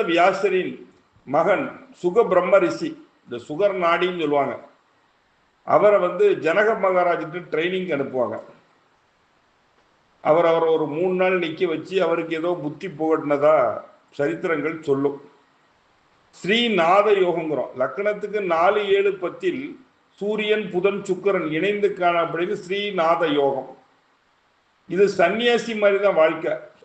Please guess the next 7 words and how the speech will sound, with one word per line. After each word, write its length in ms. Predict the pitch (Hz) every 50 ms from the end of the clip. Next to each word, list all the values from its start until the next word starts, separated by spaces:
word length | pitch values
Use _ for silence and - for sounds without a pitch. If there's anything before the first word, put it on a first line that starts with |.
| - 135
அந்தஸ்து 420 | 156 185 202 220 202 - - 226 208 185
இருக்கும், 340 | 185 190 185 185 170 151 - - - _ _ _ _ _ _ _ _ _ _ _ _ _ _ _ _ _ _ _ _ _ _ -
சன்னியாசியில 560 | 131 143 175 208 214 214 208 190 214 214 233 214 190
பெரிய 220 | 214 190 214 214 202
சன்னியாசி 520 | - 190 180 165 175 170 160 147 - 147 143 - -
அப்படின்னு 340 | - 135 131 151 160 151 131
சொல்றது. 340 | 135 120 113 123 113 110